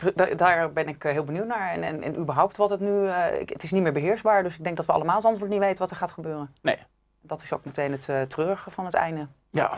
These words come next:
Speaker 1: Zo voor kerst.
Speaker 2: Ik vind, zullen, ja, zullen we het hierbij laten?
Speaker 1: Ja.
Speaker 2: Want dan, eh, <laughs> nou, lieve mensen, eh, dank u wel. Ehm, ja, ik heb het al eens gezegd, ti-, ondertitel van mijn nieuwe boek is Aan de vooravond van de nieuwe crisis. En dat is omdat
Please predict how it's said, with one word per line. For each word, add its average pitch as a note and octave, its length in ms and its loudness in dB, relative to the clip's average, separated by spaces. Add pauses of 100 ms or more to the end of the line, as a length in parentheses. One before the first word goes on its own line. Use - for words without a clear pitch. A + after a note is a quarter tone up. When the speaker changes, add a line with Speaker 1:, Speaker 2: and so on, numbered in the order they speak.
(100)
Speaker 1:
Zo - 60 -2
voor - 180 -2
kerst. - 320 -8 (220)
Speaker 2:
Ik D3 120 -2
vind, - 160 -6
zullen, E3 180 2
ja, E3 120 6
zullen F3 200 -2
we - 60 -6
het E3+ 60 4
hierbij D3+ 180 8
laten? F#3 160 6
Speaker 1:
Ja. C4+ 80 10
Speaker 2:
Want - 140 2
dan, E3 300 -2
eh, C#4+ 180 2 (480)
<laughs> - 540 -18
nou, - 100 -6 (180)
lieve F3 200 2
mensen, C3+ 640 2
eh, B2 100 -2
dank G3+ 200 4
u G3 60 0
wel. F3 380 2 (300)
Ehm, - 200 -14 (960)
ja, - 220 2 (640)
ik D#3+ 120 -2
heb A3 80 8
het A3 100 -4
al G#3 40 8
eens - 80 -2
gezegd, F3 400 -2 (140)
ti-, - 160 -8
ondertitel F#3 380 0
van E3 120 -4
mijn D3 160 -2
nieuwe D3 180 -2
boek C3 200 -4
is C3+ 220 -6
Aan - 100 -8
de B2+ 60 -4
vooravond C#3 460 2
van C#3 100 -8
de B2 60 -4
nieuwe A#2+ 200 -4
crisis. C3 480 -10
En C3+ 80 -10
dat C#3 140 -10
is B2 180 -6
omdat B2 560 -2